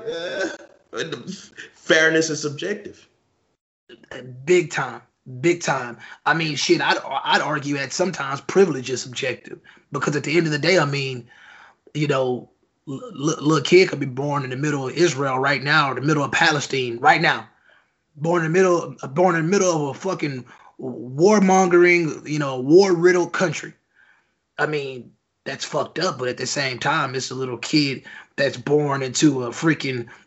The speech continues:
Speaker 2: Korean royalty. Like, he has no power over that. I mean, do you,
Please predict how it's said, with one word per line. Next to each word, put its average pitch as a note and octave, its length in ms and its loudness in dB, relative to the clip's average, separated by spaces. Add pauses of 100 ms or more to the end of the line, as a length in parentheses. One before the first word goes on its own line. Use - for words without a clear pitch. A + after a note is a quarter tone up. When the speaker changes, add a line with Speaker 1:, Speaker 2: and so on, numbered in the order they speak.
Speaker 2:
Korean E3+ 460 6
royalty. D3+ 600 4 (540)
Like, D3 360 -2 (400)
he G#3+ 180 4
has F3+ 160 4
no D3 140 0
power - 500 2
over C3 180 -6
that. D3+ 320 -6 (520)
I - 40 -12
mean, C#3 360 -12 (400)
do A#2 100 -20
you, A#2+ 260 -18